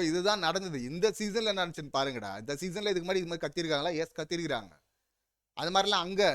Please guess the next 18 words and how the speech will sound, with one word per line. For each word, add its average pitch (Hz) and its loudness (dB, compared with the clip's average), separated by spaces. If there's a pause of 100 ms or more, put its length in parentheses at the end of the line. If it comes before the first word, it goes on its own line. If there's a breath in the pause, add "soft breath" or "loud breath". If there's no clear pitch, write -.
சீசன் 196 -4
சிக்ஸ் 165 -6
நடந்துச்சான்னா 160 -2
இல்ல. 170 0 (1200)
சம்பவம் 208 6
என்ன 190 2
நடந்துச்சு, 160 -2 (200)
அதே 160 4 (100)
போல 214 0
சிட்யுவேஷன் 156 -4
தான். 131 -2
அங்க 190 -4
வேற 175 4
ஹிஸ்டரி 143 -6
ரிப்பீட் 208 -2
ஆயிருக்கு, 147 0
கொஞ்சம் 185 -4
வேற 160 4